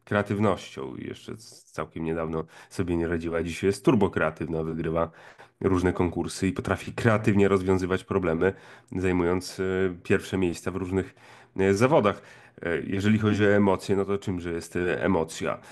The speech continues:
E, też jakimś f-, jakąś formą przetwarzania informacji przez mózg. Sztuczna inteligencja, mając dużo danych na temat tego, jak ten mózg tę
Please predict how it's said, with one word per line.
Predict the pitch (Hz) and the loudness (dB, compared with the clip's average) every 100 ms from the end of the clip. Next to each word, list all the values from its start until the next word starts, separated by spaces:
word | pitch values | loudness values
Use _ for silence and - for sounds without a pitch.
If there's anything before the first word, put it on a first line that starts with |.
| - - - - | -20 -20 -20 -12
E, | - 87 - | -8 -6 -6
też | - 127 - - - _ _ - - | 0 2 2 -4 -14 _ _ -16 -12
jakimś | - - 80 - | -10 -8 -8 -10
f-, | - - | -16 -6
jakąś | 90 95 | -4 -4
formą | - 87 87 87 | -2 -2 -2 -4
przetwarzania | - 95 95 90 87 | -6 -6 -2 2 2
informacji | 92 92 90 87 98 | 0 0 0 -2 -4
przez | 135 127 | -4 0
mózg. | 156 - - _ _ _ | 0 -2 -10 _ _ _
Sztuczna | _ - 98 101 | _ -6 0 0
inteligencja, | 101 98 95 92 90 98 85 - _ _ | 2 0 2 2 2 0 -2 -4 _ _
mając | 95 92 87 87 - - - | -2 -2 -2 -6 -8 -16 -10
dużo | 98 98 92 - - | -4 0 2 0 -4
danych | 95 98 80 73 69 - - | 0 2 2 0 -6 -12 -10
na | - | -6
temat | 85 82 - | -4 -4 -4
tego, | 92 87 80 | -4 -2 0
jak | 87 87 - - _ | 2 0 0 -12 _
ten | 107 95 | 2 4
mózg | 95 104 95 - - | 4 4 2 -2 -16
tę | - 82 73 | -6 -4 -4